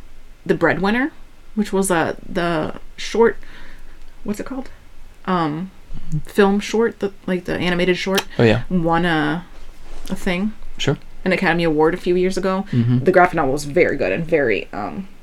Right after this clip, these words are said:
Speaker 1: very heart-wrenching.
Speaker 2: Mm-hmm.
Speaker 1: And then I also read another similar one, When Scars Are, When Stars Are Scattered, which is about life in a refugee camp in Somalia.
Speaker 2: Hmm.
Speaker 1: No, in Kenya. Refugees from Somalia. Very long, but also very good.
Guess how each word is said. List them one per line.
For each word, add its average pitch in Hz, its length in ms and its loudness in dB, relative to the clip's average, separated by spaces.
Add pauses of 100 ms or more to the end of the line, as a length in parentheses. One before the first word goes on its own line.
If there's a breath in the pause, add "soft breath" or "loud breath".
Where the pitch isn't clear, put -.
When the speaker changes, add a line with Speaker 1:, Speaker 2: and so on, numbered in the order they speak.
(720)
Speaker 1:
very 151 240 2
heart-wrenching. - 640 6 (100)
Speaker 2:
Mm-hmm. 113 400 6
Speaker 1:
And 190 120 6
then 175 100 4
I 151 60 0
also 180 300 6
read 156 200 4
another 160 360 0 (120)
similar 147 340 0
one, 139 160 0
When 160 140 0
Scars - 340 0
Are, - 100 -6 (320)
When 170 300 0
Stars 170 340 2
Are 131 80 0
Scattered, 113 560 0
which - 140 -10
is 170 80 -4
about - 240 0
life 160 160 -2
in 143 80 -2
a - 20 -2
refugee - 380 -4
camp 139 300 -4
in 117 80 -4
Somalia. - 640 -4 (260 loud breath)
Speaker 2:
Hmm. 262 220 8
Speaker 1:
No, - 260 -4
in 180 140 -2
Kenya. 151 440 0 (520)
Refugees 170 460 0
from - 180 -4
Somalia. - 500 -4 (840 loud breath)
Very 196 280 10
long, 151 360 0 (280)
but 151 200 2
also 151 240 0
very 95 180 0
good. 101 240 -2